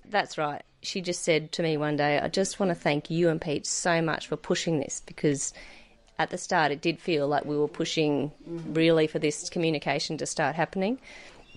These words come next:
And she said, "If we didn't have this sorted, we'd be dealing with a mess because everyone's in, already in an emotional mess. We know that Dad's dying, but in the back of your mind would be, well, what's actually going to happen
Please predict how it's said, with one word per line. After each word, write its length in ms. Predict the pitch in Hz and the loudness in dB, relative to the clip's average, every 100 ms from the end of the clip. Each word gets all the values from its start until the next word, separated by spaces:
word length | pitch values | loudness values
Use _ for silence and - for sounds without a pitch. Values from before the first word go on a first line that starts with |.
| - - _ | -20 -20 _
And 120 | 214 | -2
she 100 | 202 | 0
said, 180 | 220 214 | 2 2
"If 140 | 190 - | 2 2
we 160 | 208 | 4
didn't 200 | 196 180 | 4 2
have 200 | 185 165 | 2 0
this 160 | 165 156 | 0 -2
sorted, 400 | - 175 175 160 | 2 4 4 4
we'd 140 | 190 | 0
be 80 | 196 | 0
dealing 320 | 185 180 175 | 0 2 2
with 160 | 156 151 | 0 0
a 40 | |
mess 520 | 151 156 - - - - | 2 2 0 -4 -12 -12
because 240 | - 160 | -8 0
everyone's 460 | 180 185 165 156 160 | 0 2 0 0 -2
in, 140 | 185 | -2
already 400 | - 185 190 220 | 0 4 6 6
in 80 | 190 | 4
an 60 | 160 | 4
emotional 440 | 165 165 165 160 | 2 2 0 -2
mess. 320 | 151 143 139 | 0 0 -2
We 140 | 160 156 | -6 -4
know 320 | 160 170 180 | 0 2 4
that 160 | 175 - | 2 0
Dad's 380 | 160 151 143 | 0 0 -2
dying, 500 | - 151 147 143 143 151 - - - 269 - 269 269 | -2 0 0 0 -2 -4 -12 -18 -18 -18 -20 -20 -4
but 220 | 269 - - - - - _ - | 0 0 -2 -18 -20 -20 _ -10
in 120 | 175 | -8
the 60 | |
back 260 | 160 180 - | -2 -2 -4
of 100 | 170 | -8
your 100 | 160 | -6
mind 460 | 156 175 180 147 151 | -2 0 0 0 -2
would 160 | 156 | 0
be, 180 | 151 147 | 2 2
well, 160 | 147 156 | 2 2
what's 240 | 175 - | 2 0
actually 420 | 180 180 - 165 | -4 -4 -2 -2
going 300 | 156 156 151 | 0 0 0
to 80 | 156 | -2
happen 560 | 139 165 - 147 - | -2 -2 -2 -2 -4